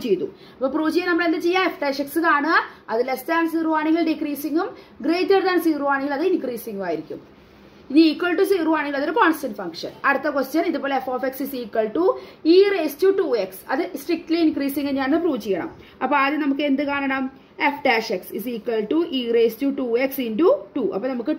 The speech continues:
two into e raised to two x എന്ന് എഴുതാം അല്ലേ? ടു എക്സിന്റെ ഈ ടു ആണ് ഇത്. ഇനി നമുക്കിത്, ഏം, എങ്ങനെയാണെന്ന് പറയാൻ പറ്റില്ല. അപ്പൊ നമുക്ക് എന്ത് ചെയ്യാം? കേസ് വൺ. ആദ്യം നമുക്ക് എന്ത് എടുക്കാം?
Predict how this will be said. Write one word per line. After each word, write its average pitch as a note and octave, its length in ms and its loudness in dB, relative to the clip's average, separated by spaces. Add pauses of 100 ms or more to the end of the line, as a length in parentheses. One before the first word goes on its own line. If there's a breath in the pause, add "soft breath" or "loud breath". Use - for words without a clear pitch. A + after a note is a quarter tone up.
two C#4+ 100 -4 (140)
into B3+ 260 -4
e C4 120 -2
raised A3 180 -2
to D4+ 100 -4
two F4 80 4 (100)
x - 100 -10
എന്ന് A#3 120 -8
എഴുതാം G3+ 140 -2
അല്ലേ? D4+ 140 0 (440 loud breath)
ടു C4+ 60 -4 (160)
എക്സിന്റെ C4+ 360 -2 (200)
ഈ D#4+ 40 4 (100)
ടു D#4 80 0 (160)
ആണ് A#3 180 -2
ഇത്. F#3 100 -2 (600 loud breath)
ഇനി G#4+ 180 6
നമുക്കിത്, F4+ 460 2 (460 loud breath)
ഏം, C4+ 360 -2 (360)
എങ്ങനെയാണെന്ന് C#4+ 480 2
പറയാൻ C4 260 2
പറ്റില്ല. A3+ 240 -2
അപ്പൊ D4+ 120 0
നമുക്ക് D#4 220 2
എന്ത് C#4+ 100 2 (100)
ചെയ്യാം? C4 200 0 (180)
കേസ് E4 380 0
വൺ. G#3 100 -2 (200)
ആദ്യം D4+ 260 2
നമുക്ക് C#4 260 2
എന്ത് B3+ 180 0
എടുക്കാം? A3+ 340 -4